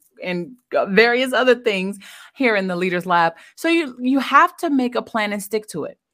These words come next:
but be prepared to make adjustments as you go along. Persevere through the setbacks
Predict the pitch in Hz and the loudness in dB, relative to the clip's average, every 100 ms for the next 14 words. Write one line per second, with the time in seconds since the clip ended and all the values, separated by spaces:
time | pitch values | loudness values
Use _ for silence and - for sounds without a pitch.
0 | _ _ - 233 196 233 277 254 262 - | _ _ -2 -2 0 0 0 0 -6 -6
1 | 240 233 214 220 208 196 196 190 175 180 | -4 -2 -2 -4 -6 -2 -4 -2 -6 -4
2 | 175 180 - 165 160 156 165 160 156 170 | -8 -8 -8 -8 -8 -6 -4 -2 0 0
3 | - - _ _ _ _ - _ - 311 | -4 -14 _ _ _ _ -20 _ -2 2
4 | 330 320 277 208 233 220 220 190 180 180 | 2 2 2 2 2 0 0 -2 -2 -4
5 | 185 - - 151 - - | -6 -8 -4 -4 -4 -14